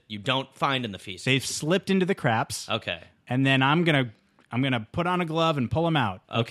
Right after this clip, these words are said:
Speaker 2: Okay?
Speaker 1: We should stop
Speaker 2: Because
Speaker 1: for sure.
Speaker 2: this
Speaker 1: We should stop for sure.
Speaker 2: is Nutty Nuggets of News.
Speaker 1: That is the
Speaker 2: I've got
Speaker 1: worst.
Speaker 2: stories. I've actually got stories.
Speaker 1: You've got problems with your mouth,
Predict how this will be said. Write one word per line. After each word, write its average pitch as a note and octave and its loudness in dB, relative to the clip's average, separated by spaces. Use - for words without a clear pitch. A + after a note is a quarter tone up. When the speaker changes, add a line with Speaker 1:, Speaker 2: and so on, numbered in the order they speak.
Speaker 2:
Okay? D#3+ 0
Speaker 1:
We C3+ 0
should A#2 -8
stop C#3 2
Speaker 2:
Because D3 4
Speaker 1:
for B2+ -2
sure. D#3+ 6
Speaker 2:
this G#3 6
Speaker 1:
We C#3 2
should B2+ -6
stop G2+ -6
for F#2 -14
sure. - -6
Speaker 2:
is C3+ 2
Nutty D#3 4
Nuggets A3 4
of G3+ 6
News. C#4 6
Speaker 1:
That A2+ -2
is G2+ -8
the - 4
Speaker 2:
I've F#3+ 8
got G#3 8
Speaker 1:
worst. F3+ -2
Speaker 2:
stories. F#3+ -2
I've F3 6
actually F3 2
got A#2 2
stories. G2+ -6
Speaker 1:
You've B2+ -4
got C3+ 0
problems C3 -4
with A2 -6
your B2 -4
mouth, D3 -4